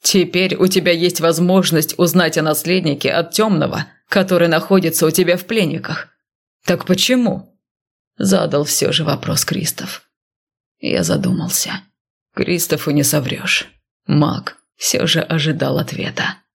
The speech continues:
"Хотел бы и я знать, почему", тихо сказал я чистую правду. Кристоф просто кивнул, признав мой честный ответ, и вышел.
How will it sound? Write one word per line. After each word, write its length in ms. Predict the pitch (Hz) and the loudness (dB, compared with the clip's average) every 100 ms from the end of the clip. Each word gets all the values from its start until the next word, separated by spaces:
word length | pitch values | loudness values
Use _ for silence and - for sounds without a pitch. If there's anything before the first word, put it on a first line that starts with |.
| _ _ _ _ _ _ _ _ _ | _ _ _ _ _ _ _ _ _
"Хотел 560 | - 254 247 - 220 196 | -6 0 0 0 2 2
бы 200 | 170 170 | 2 4
и 100 | 160 | 4
я 280 | 151 165 185 | 2 2 0
знать, 540 | 165 160 135 - - - - - | 0 0 0 -2 -4 -6 -12 -6
почему", 580 | - - - - 190 - - _ _ _ _ _ _ - | -2 -2 -2 -6 -10 -12 -20 _ _ _ _ _ _ -10
тихо 320 | - - 147 | -8 -4 -2
сказал 480 | 151 - 143 - 175 | -2 -2 -2 -2 -4
я 380 | 143 147 175 - _ _ - | -2 -2 -4 -6 _ _ -4
чистую 520 | 165 - - 135 127 | -2 -2 -2 -2 -2
правду. 420 | - - 165 - - _ _ _ _ _ _ _ _ _ - | -6 -6 -8 -10 -14 _ _ _ _ _ _ _ _ _ -6
Кристоф 480 | - 233 196 170 - | 0 2 2 0 -2
просто 380 | 147 147 - 147 | -2 -2 0 0
кивнул, 500 | 147 139 151 151 151 | 0 0 2 2 2
признав 560 | 160 151 147 147 - | 0 0 0 -2 -2
мой 160 | 143 135 | -2 0
честный 420 | - 143 - 143 | 0 0 0 -2
ответ, 480 | - 143 160 - - _ | -2 -2 -2 -4 -14 _
и 160 | - 143 | -4 -4
вышел. 520 | - - - 196 | -4 -6 -6 -8